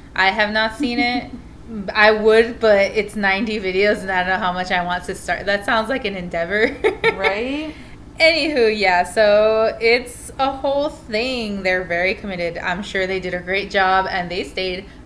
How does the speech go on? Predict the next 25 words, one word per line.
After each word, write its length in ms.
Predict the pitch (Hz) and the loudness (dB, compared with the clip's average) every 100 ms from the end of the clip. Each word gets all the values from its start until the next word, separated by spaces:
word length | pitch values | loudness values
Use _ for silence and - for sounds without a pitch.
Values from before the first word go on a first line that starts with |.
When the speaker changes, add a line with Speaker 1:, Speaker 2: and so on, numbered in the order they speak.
| - | -12
Speaker 1:
committed. 680 | - 180 170 165 160 165 170 - - - - - - | -8 -6 -6 -6 -6 -8 -12 -18 -20 -20 -20 -14 -6
That's 180 | 180 - | -6 -4
crazy. 500 | 180 175 170 170 175 - - - - | -4 -4 -6 -12 -14 -18 -20 -20 -8
All 60 | - | 0
right. 220 | 175 - - - - - - | 0 0 -8 -20 -20 -20 -6
With 480 | 220 277 339 262 262 | 0 0 0 -8 -4
the 120 | 330 | -4
character 560 | 320 254 240 262 269 254 | 0 4 4 2 -2 -2
now 220 | 214 202 | -2 -2
being 240 | 214 214 | -2 -2
referred 420 | 226 240 220 240 - | -4 -2 0 -2 -4
to, 160 | 311 | -8
discussed, 560 | 285 269 269 226 220 220 | -6 -8 -2 0 0 -2
and 160 | 208 202 | -6 -2
modified 460 | 196 202 208 214 208 | 0 0 0 0 0
across 400 | 208 214 196 208 | 0 0 0 -4
a 60 | |
number 380 | 190 190 220 262 | -4 -2 0 2
of 260 | 262 240 240 | 4 2 0
different 400 | 214 214 220 - | -4 -4 -6 -4
platforms 560 | 214 196 - 208 202 | -4 -2 -4 -6 -4
and 140 | 202 202 | -6 -4
modalities 800 | 190 185 180 185 185 196 196 196 | -4 0 0 0 -4 -6 -10 -4
by 160 | 190 | -2
an 220 | 185 185 | -2 -4